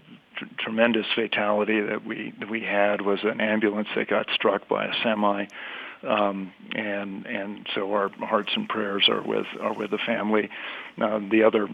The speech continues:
E M T is in critical condition in the hospital here. Uh, so we, you know, are really sad that, uh, that that happens.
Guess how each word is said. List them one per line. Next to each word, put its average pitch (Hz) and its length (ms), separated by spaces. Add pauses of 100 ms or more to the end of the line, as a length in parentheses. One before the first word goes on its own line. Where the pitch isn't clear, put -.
E 123 140
M 107 140
T 110 260
is 104 200
in 104 160
critical 107 360
condition 104 760
in 110 260
the 104 80
hospital 104 640
here. 104 420 (720)
Uh, 107 320 (200)
so 120 100
we, 113 340
you 110 140
know, 101 160
are 104 180 (920)
really 113 420
sad 98 380
that, 98 200 (160)
uh, 104 200
that 107 240
that 101 180
happens. 98 460